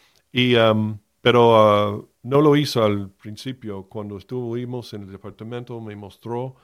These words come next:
y me forzó a ver las fotos en sus revistas pornográficas y intentó abusarme sexualmente. Al final no me hizo nada físico, pero,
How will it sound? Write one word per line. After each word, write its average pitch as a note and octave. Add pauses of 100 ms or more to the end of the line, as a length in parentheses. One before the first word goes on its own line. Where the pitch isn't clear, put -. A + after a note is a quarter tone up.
(140)
y G#2
me G#2
forzó G#2+
a G2
ver G#2+
las G2
fotos G#2+
en G2+
sus -
revistas G#2
pornográficas A#2 (640)
y A2
intentó G#2
abusarme F#2
sexualmente. F#2+ (960)
Al A2+
final B2
no B2+
me A2+ (260)
hizo A2+
nada A2+
físico, - (720)
pero, G#2